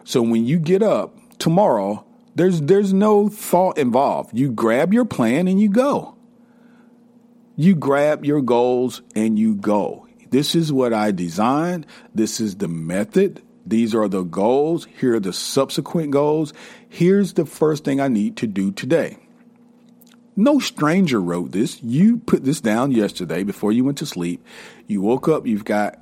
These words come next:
uh, um, you know, brand new energy, let's call it,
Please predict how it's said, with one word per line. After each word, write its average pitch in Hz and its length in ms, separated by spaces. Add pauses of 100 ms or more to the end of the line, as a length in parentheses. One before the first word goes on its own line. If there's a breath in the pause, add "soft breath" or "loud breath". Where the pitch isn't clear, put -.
uh, 92 300
um, 85 440 (260)
you 110 120
know, 90 220 (120)
brand 127 380
new 165 160
energy, 92 460
let's 90 180
call 90 320
it, - 100